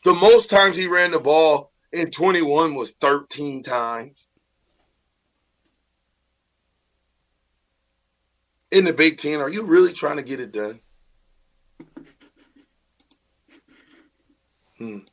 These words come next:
Crickets.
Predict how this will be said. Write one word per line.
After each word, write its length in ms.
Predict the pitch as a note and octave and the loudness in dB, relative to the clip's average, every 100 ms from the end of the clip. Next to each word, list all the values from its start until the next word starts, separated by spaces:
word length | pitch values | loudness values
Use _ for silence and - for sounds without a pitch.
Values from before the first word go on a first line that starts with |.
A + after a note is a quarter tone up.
| _ _ _ _ _ _ _ _ _ _ _ _ _ _ _ | _ _ _ _ _ _ _ _ _ _ _ _ _ _ _
Crickets. 580 | - B2+ - - - _ | -6 -6 -6 -14 -20 _